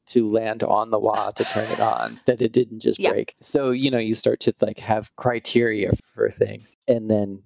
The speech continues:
Speaker 1: yeah, so just reaching out to people and, you know, so, so there were a lot of, like, local artists or bands coming through town back when there were the C M J music festivals,
Speaker 2: Mm-hmm.
Speaker 1: you know,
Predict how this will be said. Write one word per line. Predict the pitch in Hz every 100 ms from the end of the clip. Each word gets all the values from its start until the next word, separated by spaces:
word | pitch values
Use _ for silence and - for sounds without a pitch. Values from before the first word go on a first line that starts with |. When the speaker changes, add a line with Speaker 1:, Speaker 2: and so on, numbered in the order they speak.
| _ _ _ -
Speaker 1:
yeah, | 165 120
so | 131
just | 123 120
reaching | 120 113 107
out | 101
to | -
people | - 98 101 98
and, | 95 -
you | _ 98
know, | 98
so, | - 104
so | - 123
there | 113 123
were | 143
a | 143
lot | 131 120
of, | 104
like, | 107 92 - _ _ _ _ _ -
local | 135 123 123
artists | 123 113 110 107 -
or | 107
bands | 104 101 104
coming | - 101 98
through | - 95
town | - 98 98 98 -
back | 120 113
when | 113 113
there | 107
were | 104
the | 107 101
C | - 110
M | 110
J | 101 104 101
music | 104 107 -
festivals, | 104 98 104 104 101 101 165 156 165
Speaker 2:
Mm-hmm. | _ 104
Speaker 1:
you | 101
know, | 101 98